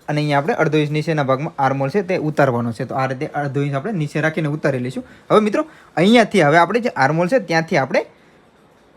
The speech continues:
સવા બે ઇંચે આર્મહોલનો રાઉન્ડ છે તે આપવાનો છે. તો અહીંયા આપણે સવા બે ઇંચે આર્મહોલનો રાઉન્ડ છે તે આની અંદર આપી દીધો છે, એટલે કે અહીંયા નિશાન લગાવી લીધું. હવે મિત્રો આપણે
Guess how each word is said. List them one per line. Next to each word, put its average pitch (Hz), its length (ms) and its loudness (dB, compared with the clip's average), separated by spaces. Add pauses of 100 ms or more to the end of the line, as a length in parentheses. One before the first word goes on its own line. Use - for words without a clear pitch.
(540)
સવા 180 260 4 (200)
બે 175 80 6 (140)
ઇંચે 147 160 0 (160)
આર્મહોલનો 151 380 2
રાઉન્ડ 151 260 2
છે 202 120 0
તે 165 100 2
આપવાનો 131 400 -4
છે. 101 120 -6
તો - 100 -10
અહીંયા 147 240 0
આપણે 196 240 -2
સવા 151 320 0
બે 147 140 -2
ઇંચે 143 140 -4 (100)
આર્મહોલનો 139 360 -2
રાઉન્ડ 143 260 -2
છે 151 140 -2
તે 175 80 -2
આની 143 140 -2
અંદર 190 200 -4
આપી 147 220 -4
દીધો 123 260 -8
છે, 220 80 -8 (140)
એટલે 147 180 -8
કે 180 80 -6
અહીંયા 202 220 -2
નિશાન 185 280 0
લગાવી 135 220 -2
લીધું. 123 160 -10 (280)
હવે 202 200 6
મિત્રો 180 200 0
આપણે 175 200 0